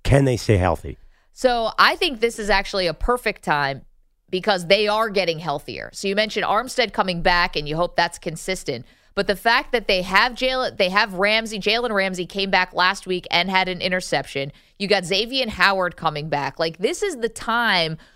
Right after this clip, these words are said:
Speaker 2: where the Dolphins, it's almost like they had acquisitions at the trade deadline because they're getting their own guys back. And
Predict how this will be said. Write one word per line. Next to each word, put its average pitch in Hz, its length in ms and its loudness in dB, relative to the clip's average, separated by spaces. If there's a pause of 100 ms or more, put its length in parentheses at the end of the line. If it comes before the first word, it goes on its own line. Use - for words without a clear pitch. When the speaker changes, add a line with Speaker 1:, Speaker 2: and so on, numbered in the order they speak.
(160)
Speaker 2:
where 214 200 2
the 202 100 0
Dolphins, 208 680 -2
it's - 160 -2
almost 277 360 0
like 214 200 0
they 190 140 0
had 196 220 4
acquisitions 196 580 -2
at 180 100 -6
the 185 60 -6
trade 208 320 -2
deadline 165 380 -2
because 160 280 -4
they're 165 120 -2
getting 175 260 -2
their 165 180 0
own 151 180 -4
guys 208 360 2
back. - 440 -8 (460)
And 185 440 2